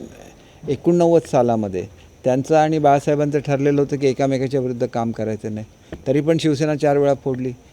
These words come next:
ही वस्तुस्थिती आहे ना. मग पवारसाहेबांच्याबद्दल आदर असला म्हणून हे बोलायचं नाही का?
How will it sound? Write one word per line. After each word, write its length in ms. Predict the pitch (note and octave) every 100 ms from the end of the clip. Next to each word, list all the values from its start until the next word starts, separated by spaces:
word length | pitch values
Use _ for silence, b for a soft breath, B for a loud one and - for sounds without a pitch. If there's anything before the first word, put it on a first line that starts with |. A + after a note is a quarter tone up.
| -
ही 60 | D3
वस्तुस्थिती 680 | C3 A2+ G3 F#3 G3 F3+ D3
आहे 100 | A2
ना. 120 | C3 - B B
मग 80 | B2+
पवारसाहेबांच्याबद्दल 920 | - A#2+ C#3 D#3+ D#3+ D#3+ D#3+ D#3+ D#3+
आदर 260 | C3 C3+ D#3
असला 300 | C#3+ - G#2+
म्हणून 220 | A2+ C#3
हे 80 | D3
बोलायचं 460 | C3 C#3 D3 D3+
नाही 140 | C#3+ C3+
का? 220 | C#3